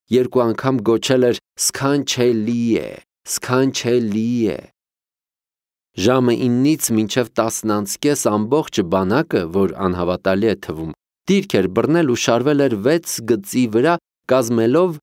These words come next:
եթե կայսր արտահայտությունը գործածենք, վեց հատ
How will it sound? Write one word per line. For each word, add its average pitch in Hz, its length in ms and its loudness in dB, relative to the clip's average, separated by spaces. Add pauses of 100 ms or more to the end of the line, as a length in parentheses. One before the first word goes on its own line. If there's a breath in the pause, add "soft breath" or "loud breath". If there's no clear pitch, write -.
(140)
եթե 95 300 0
կայսր 101 420 0
արտահայտությունը 92 800 0
գործածենք, 143 680 0 (300)
վեց 139 300 2
հատ 190 240 0